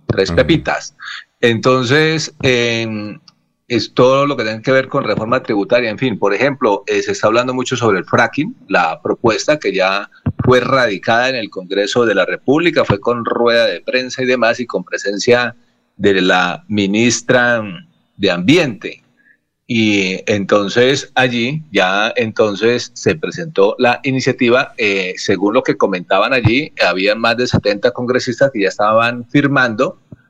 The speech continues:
Speaker 1: aunque el comunicado que saca Alianza Colombia Libre de Fracking dice que son más de cien los congresistas de varios partidos y del gobierno de Gustavo Petro que están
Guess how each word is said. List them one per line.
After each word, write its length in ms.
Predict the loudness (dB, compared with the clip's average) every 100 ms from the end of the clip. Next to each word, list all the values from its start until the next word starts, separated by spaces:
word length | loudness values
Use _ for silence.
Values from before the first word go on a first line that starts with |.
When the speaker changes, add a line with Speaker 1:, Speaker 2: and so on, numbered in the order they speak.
| _ -6
Speaker 1:
aunque 520 | -2 -2 0 0 0 0
el 300 | 0 0 0
comunicado 580 | -2 0 -2 2 2
que 160 | 2 -4
saca 540 | 0 -2 0 0 0
Alianza 960 | -2 -2 -2 -2 0 0 0 -2 -6 -8
Colombia 540 | -2 2 2 2 2 2
Libre 280 | 2 2
de 120 | 2 2
Fracking 500 | 0 -2 -4 -8 -6
dice 240 | -2 -2
que 140 | -2
son 140 | -4 2
más 140 | 2
de 140 | 2 2
cien 340 | 2 2 -2 _ _ _ -20 _ -4
los 200 | -4 -2
congresistas 640 | -2 0 0 0 2 2
de 80 | 2
varios 260 | 0 -2
partidos 560 | -2 -4 -2 -2 -2 0
y 60 | 0
del 180 | -2
gobierno 300 | -2 -2 2
de 60 | 2
Gustavo 360 | 0 0 0 0
Petro 240 | -2 -2
que 80 | -6
están 320 | -2 -2 -2